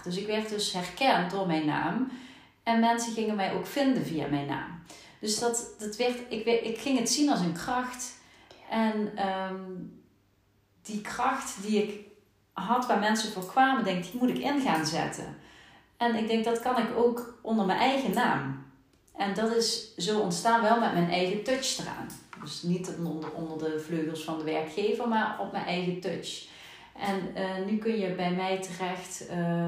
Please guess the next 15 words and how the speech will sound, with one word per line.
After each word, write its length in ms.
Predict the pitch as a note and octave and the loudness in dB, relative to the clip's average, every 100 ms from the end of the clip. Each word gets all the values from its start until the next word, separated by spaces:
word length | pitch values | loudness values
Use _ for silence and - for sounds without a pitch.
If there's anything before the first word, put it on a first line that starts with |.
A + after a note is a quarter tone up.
| E3+ E3 - | -2 -4 -8
ja, 260 | F#3 F#3+ - | -10 -10 -6
eigenlijk 380 | G3 G#3+ F#3+ E3+ | -2 -2 -2 -2
om 100 | F3 | -2
een 80 | E3+ | 0
stukje 540 | - F3 - E3 D3+ - | -2 -6 -8 -8 -8 -8
gene-, 500 | F3 E3 F3 A3 - | -6 0 0 0 -2
voor 140 | F#3+ | -4
een 60 | F#3 | -2
stuk 320 | - F#3 - | -2 -4 -4
genezing, 680 | F3 E3 F#3+ A3 D#3 A#3 C#4+ - - - - - - _ | -2 0 0 -2 -2 -2 -4 -6 -14 -16 -16 -18 -20 _
eh, 120 | - F#3+ F3+ - - | -6 -4 -4 -6 -14
van 260 | - G3 F3+ | -8 -2 0
jouw 160 | E3 - | 0 2
innerlijke 440 | A#3+ G#3 D3 - | 4 4 2 -2
stukken. 560 | D3+ - D3 - - | -4 -4 -4 -4 -4